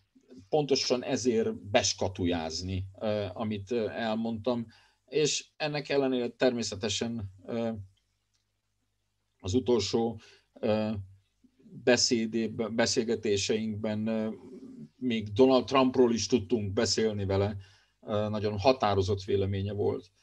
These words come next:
Ö, Timothy Snyder fantasztikus könyvet írt, ö, a tira-, a,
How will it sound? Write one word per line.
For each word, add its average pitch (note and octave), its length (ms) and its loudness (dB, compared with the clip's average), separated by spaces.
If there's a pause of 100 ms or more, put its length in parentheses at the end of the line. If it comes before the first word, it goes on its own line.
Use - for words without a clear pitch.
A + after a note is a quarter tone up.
(280)
Ö, A2 480 0 (1040)
Timothy C3 360 2
Snyder A#2 600 0
fantasztikus A#2 920 -2 (160)
könyvet A2 480 2
írt, G#2 320 -2
ö, G2+ 180 2 (200)
a G#2 320 -4
tira-, A#2 300 -2
a, G2+ 380 -2